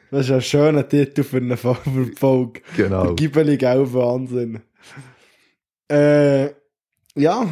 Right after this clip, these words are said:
Speaker 1: willst du noch etwas sagen? Weil ich hätte noch etwas, wo ich, äh, die Folge will,
Speaker 2: Ja.
Speaker 1: äh, will
Speaker 2: Du.
Speaker 1: beenden. Du
Speaker 2: Du,
Speaker 1: darfst
Speaker 2: das
Speaker 1: noch den Rips Tschüss sagen und so.
Speaker 2: Ich sage noch den Rips heute Tschüss. Und, äh, ja, wenn es nächste Woche regnet,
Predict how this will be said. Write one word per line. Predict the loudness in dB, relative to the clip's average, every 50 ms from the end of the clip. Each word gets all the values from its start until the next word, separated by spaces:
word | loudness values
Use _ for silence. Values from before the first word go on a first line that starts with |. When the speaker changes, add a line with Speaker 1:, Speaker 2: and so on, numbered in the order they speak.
| -6 -6
Speaker 1:
willst | -4 -4 -4 -2 -2
du |
noch | -2 -2 0
etwas | -2 -4 -4 -2
sagen? | -2 -2 0 0 2
Weil | 2 4 2
ich | 2
hätte | 2 0 -2 -2
noch | 0 0 0
etwas, | -2 -4 -6 -6
wo | -4 -2
ich, | -2 -2 -2
äh, | -2 -2 -2 -4 -6 -10 _ _ _ _ _ _ _ _ _ _ _ _ _ _ _ _ _ _ _ _ _ _ _ _ _ _ -20
die | -8
Folge | -4 0 0 0 0 -2 -6 -12 -20 -20 _
will, | -8 -2 0
Speaker 2:
Ja. | 2 2 2 0
Speaker 1:
äh, | -2 -2 -4 -4 -6 -8 -10 -14 _ _ _ _ _ _ _ _ _ _ _ _
will | -4 0
Speaker 2:
Du. | 2 2 2 2
Speaker 1:
beenden. | 2 0 0 -2 -4 -4 -4 -4 -4 -6 -6 -10 _ _ _ _ _ _ _ _ _ _ _
Du | 0 0
Speaker 2:
Du, | 0 2
Speaker 1:
darfst | 2 0 0 0 -2
Speaker 2:
das | 0 0
Speaker 1:
noch | 2
den | 2
Rips | 2 2 0 -2 -6 -8
Tschüss | -4 -2 -2 -2 -2 -2
sagen | -2 -2 -2 -2 -2
und | -2
so. | -2 -2 0 0 2 2
Speaker 2:
Ich | 2
sage | 0 0 0 0 0
noch | 0
den | 0 0 2
Rips | 2 0 0 -2 -2 -4
heute | -4 -4 -6 -12 -18 -14
Tschüss. | -10 -8 -8 -8 -8 -10 -14 -20 -20 -20 _ _ _ _ _ _ _ _ -18 -18 -18 -18 _ _ _ _ -20 -20 -20 -20 -20 -20 -14 -10
Und, | -10 -6 -2
äh, | -2 0 0 0 -2 -4 -8 -14 -20 -20 -20 _ _ _ _ -20 -20 _ _ -2
ja, | 0 2 2
wenn | 2
es | 2 2
nächste | 0 0 -2 -2 -4
Woche | -4 -4 -2 -2 -2
regnet, | -2 -2 -4 -4 -4 -4